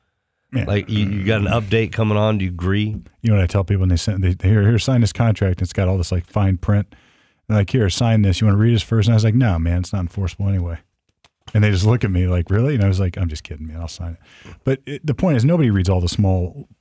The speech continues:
Speaker 1: print until you have to, until there's a problem. And that's not good. You should read it. There's a doctrine, though, called assumption of risk.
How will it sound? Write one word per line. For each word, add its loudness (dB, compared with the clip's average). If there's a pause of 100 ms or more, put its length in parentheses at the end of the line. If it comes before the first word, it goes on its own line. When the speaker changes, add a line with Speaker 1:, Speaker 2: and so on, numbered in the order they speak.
Speaker 1:
print 0
until 2
you 2
have 0
to, -4
until 0
there's 2
a -4
problem. -2
And 0
that's 0
not 0
good. 0
You 0
should -2
read 2
it. -4 (580)
There's 2
a 2
doctrine, 0
though, 4
called 0
assumption 0
of 0
risk. -4